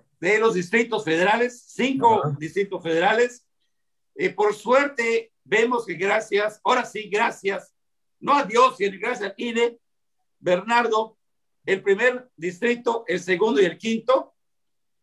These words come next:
Speaker 1: ya se tomaron en cuenta a los ascendentes de indígenas. Y vemos
Speaker 2: <laughs>
Speaker 1: que ya en el quinto distrito, Bernardo, no te puedes quejar ya, Bernardo. Hoy sí no te puedes quejar.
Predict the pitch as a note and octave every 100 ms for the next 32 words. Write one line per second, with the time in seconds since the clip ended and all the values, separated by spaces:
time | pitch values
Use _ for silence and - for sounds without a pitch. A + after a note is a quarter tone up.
0 | _ _ _ C#3+ A3 A#3 - - F3+ G3
1 | A#3+ A#3+ A3+ A3 A3+ A3+ G3 - _ -
2 | G3 B3 D4 - _ - D#3 F3 - _
3 | _ _ _ _ _ _ - E3+ F3+ F3
4 | F3 A#3 A#3 - G3 F#3 D#3+ C#3+ F3+ F3+
5 | D3+ A#2+ A#2 - _ _ _ _ _ E3
6 | F3 B3 C4+ D#3 C#3 F#3 F#3 A#3+ A#3 -
7 | A3+ A#3 G#3 F3+ - A3 A#3+ G#3 F#3 F#3
8 | G#3+ A3 G#3 - _ _ _ _ _ _
9 | _ _ D3+ G3 C#4 B3 - A#3 C4 A#3+
10 | G3 D#3+ F#3 G3+ F3 F3+ D#3 - C3+ B2+
11 | A3+ A#3+ A#3+ A#3+ A#3+ G3 F#3+ G3+ G3 C3+
12 | C3 A#2+